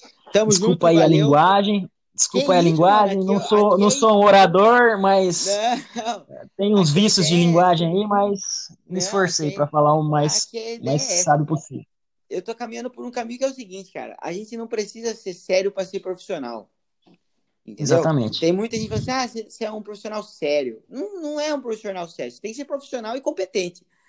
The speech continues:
Speaker 1: O resto, meu amigo, você faz, é, se a sua vida é sua vida, você sempre tem um jeito de lidar. E eu sei
Speaker 2: É,
Speaker 1: da
Speaker 2: mas
Speaker 1: sua, eu sei da sua competência, eu te conheço faz anos, dez anos, não é por qualquer coisa.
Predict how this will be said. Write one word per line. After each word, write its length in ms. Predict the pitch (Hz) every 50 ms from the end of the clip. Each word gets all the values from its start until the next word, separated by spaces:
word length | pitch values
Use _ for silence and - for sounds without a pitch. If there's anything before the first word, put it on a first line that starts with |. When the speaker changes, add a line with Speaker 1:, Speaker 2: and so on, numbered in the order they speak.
| _ _ _ -
Speaker 1:
O 100 | 233 208
resto, 460 | 160 165 160 170 247 285 294 - 285
meu 140 | 262 202 175
amigo, 340 | 160 147 123 113 - _ _
você 180 | - - 196
faz, 300 | 190 - - 175 175 196 -
é, 360 | 110 135 143 117 113 110 123
se 140 | 139 - -
a 120 | 170 165 160
sua 180 | - - 175 165
vida 200 | 160 180 180 214
é 20 |
sua 180 | 220 - 381 359
vida, 280 | 254 165 156 156 143
você 100 | 127 -
sempre 300 | - - 147 147 - -
tem 240 | - - 180 185 185
um 40 | 185
jeito 300 | 160 156 151 151 - 156
de 280 | 165 175 180 165 - _ _ _ _ -
lidar. 480 | - 143 185 185 170 117 110 107 - _ _ _ _ _ _ _ _ _ _
E 100 | - -
eu 120 | 131 143 160
sei 260 | 160 - 170 165 156
Speaker 2:
É, 60 | 147 147
Speaker 1:
da 140 | 143 135
Speaker 2:
mas 100 | 131 135 143
Speaker 1:
sua, 320 | 156 196 226 233 196 - _ _ _ _ _ -
eu 100 | - 143
sei 160 | 143 - 185
da 100 | 185 202
sua 200 | 202 - 220 214
competência, 600 | 220 247 247 254 277 269 - 175 165 170 165 - 143
eu 40 | 127
te 100 | - -
conheço 440 | - 175 180 170 180 185 180 _
faz 260 | - 226 240 233 190 151
anos, 260 | 151 165 160 143 127
dez 320 | 131 147 202 247 208 151 147
anos, 200 | 165 180 170 160
não 80 | 175 175
é 40 | 185
por 80 | _
qualquer 260 | - - - - 220 214
coisa. 380 | - 139 135 135 120 110 98